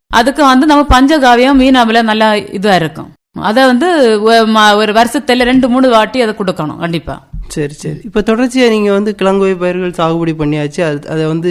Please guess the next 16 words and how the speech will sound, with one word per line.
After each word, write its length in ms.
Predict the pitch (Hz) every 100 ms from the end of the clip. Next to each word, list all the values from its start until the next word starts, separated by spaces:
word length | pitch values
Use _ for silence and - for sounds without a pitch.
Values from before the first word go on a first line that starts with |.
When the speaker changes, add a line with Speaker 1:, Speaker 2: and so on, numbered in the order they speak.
| 170
Speaker 2:
நம்ம 260 | 160 151
அறுவடை 340 | 143 160 170 160
பண்ணி 220 | 156 160
எடுத்த 280 | 143 147 156
பிறகும் 400 | 143 135 131 - _ -
அடுத்தது 380 | 202 226 277 247
தொடர்ச்சியா 500 | 196 196 214 226 208 - -
கிழங்கு 280 | 175 185 196
வகை 180 | 190
பயிர்கள் 380 | 170 165 160 156
தானா, 180 | 151 170
இல்ல 160 | 214 185
மாற்று 340 | 165 170 180 170
பயிர்கள் 400 | 165 156 156 143
ஏதாவது 200 | 147 139
போடுவீங்களா? 460 | 143 135 135 127